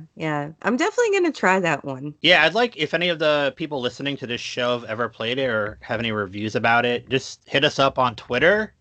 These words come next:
Speaker 2: or Facebook. On Twitter, it's at Daddy Home Pod C A one, and you can just send us a message, 'cause I would love to hear some reviews about it from people that have actually played.
Speaker 1: Yeah. Yeah, I would too, actually, because I, I'm thinking about getting into it.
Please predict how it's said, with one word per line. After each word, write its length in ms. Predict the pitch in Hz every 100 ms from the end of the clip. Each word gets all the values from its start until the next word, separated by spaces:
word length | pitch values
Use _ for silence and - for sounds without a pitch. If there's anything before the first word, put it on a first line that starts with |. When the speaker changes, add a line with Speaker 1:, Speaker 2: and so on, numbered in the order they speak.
| _
Speaker 2:
or 80 | 117
Facebook. 540 | 131 135 - 165 165 - -
On 120 | 139
Twitter, 500 | - 147 139 156 156 - - -
it's 160 | 117 -
at 280 | 131 131 131 _ -
Daddy 300 | 127 143 151
Home 600 | 143 139 139 139 139 127
Pod 880 | - 151 151 127 117 120 123 165 180 _ _
C 280 | - - 156
A 140 | 135 127
one, 580 | 117 131 120 113 123 139 _ -
and 320 | 110 110 120
you 60 |
can 80 | 127
just 120 | 135
send 140 | - 139
us 80 | 160
a 60 |
message, 800 | 127 127 135 131 127 120 - - _
'cause 100 | 123
I 60 | 156
would 140 | 180
love 200 | 135 143
to 80 | 139
hear 140 | 123
some 180 | 113 123
reviews 380 | 110 104 123 120
about 300 | 104 101 101
it 180 | 101 101 _ _
from 120 | 123
people 220 | 127 113
that 60 | 113
have 80 | 110
actually 320 | 113 - 110
played. 420 | - 113 104 98 95 _ _ _ _
Speaker 1:
Yeah. 320 | 180 185 269 175 _ _ _ _
Yeah, 180 | 214 180
I 140 | 208
would 220 | 285 381 214
too, 240 | 233 202
actually, 420 | 143 147 - 135
because 340 | 143 147 165 151
I, 220 | 151 151
I'm 140 | 170 180
thinking 280 | - 214 247
about 300 | 220 196 196
getting 240 | 165 156
into 280 | 151 151 147
it. 220 | 131